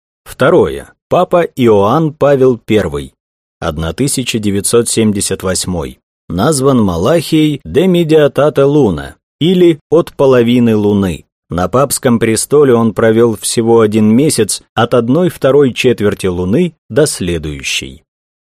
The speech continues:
Третье. Папа Иоанн Павел Второй, одна тысяча девятьсот семьдесят восьмой,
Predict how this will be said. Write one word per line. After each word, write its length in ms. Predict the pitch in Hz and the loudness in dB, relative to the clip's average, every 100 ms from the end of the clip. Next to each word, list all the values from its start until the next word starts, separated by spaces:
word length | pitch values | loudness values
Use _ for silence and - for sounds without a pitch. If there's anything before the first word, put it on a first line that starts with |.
| _ _ | _ _
Третье. 540 | - 156 101 - 67 - _ - | 0 0 0 -4 -14 -16 _ -4
Папа 420 | 98 156 190 190 _ | -2 0 0 -2 _
Иоанн 540 | 147 120 98 98 165 151 | 2 4 4 2 -2 -2
Павел 400 | 104 120 143 143 | 0 2 2 0
Второй, 540 | - 151 113 71 - _ _ | -2 0 0 -2 -12 _ _
одна 260 | 92 95 107 | -6 -2 -2
тысяча 420 | 139 135 113 - | -2 -6 -4 -4
девятьсот 460 | 104 107 101 123 101 | -2 -2 2 0 0
семьдесят 520 | - 101 98 - 95 | 0 0 0 -4 -4
восьмой, 560 | 98 92 120 175 185 | -4 -2 0 0 -2